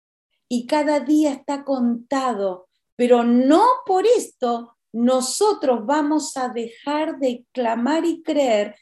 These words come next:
que cada una de sus promesas nos pertenecen y te pertenecen, ¿sí? Entonces, dice luego el versículo veintitrés,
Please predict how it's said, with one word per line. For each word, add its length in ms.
que 300
cada 400
una 220
de 40
sus 300
promesas 720
nos 400
pertenecen 1040
y 200
te 140
pertenecen, 1080
¿sí? 480
Entonces, 920
dice 480
luego 800
el 140
versículo 680
veintitrés, 1080